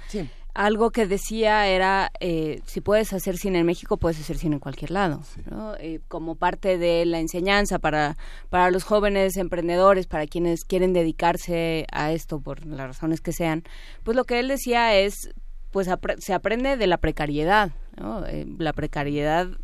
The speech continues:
Speaker 2: pues también es, es maestra, y en México, pues, si algo tenemos es precariedad, ¿verdad?
Speaker 3: Sí.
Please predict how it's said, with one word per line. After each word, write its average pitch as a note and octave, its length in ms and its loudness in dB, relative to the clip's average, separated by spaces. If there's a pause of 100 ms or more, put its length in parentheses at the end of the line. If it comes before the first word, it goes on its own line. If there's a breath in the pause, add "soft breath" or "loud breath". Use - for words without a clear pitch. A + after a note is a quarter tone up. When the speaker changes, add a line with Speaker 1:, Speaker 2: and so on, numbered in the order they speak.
(120)
Speaker 2:
pues - 260 -4
también E3+ 560 2
es, D#3 320 -2 (400 soft breath)
es E3+ 240 2
maestra, F#3+ 500 4
y E3 120 6
en E3 100 4
México, F#3 380 -2
pues, E3+ 320 -4
si - 120 -10
algo D#3+ 160 -4
tenemos E3 360 -4
es E3 60 -10
precariedad, F#3 640 -12
¿verdad? - 220 -10
Speaker 3:
Sí. G2 220 -8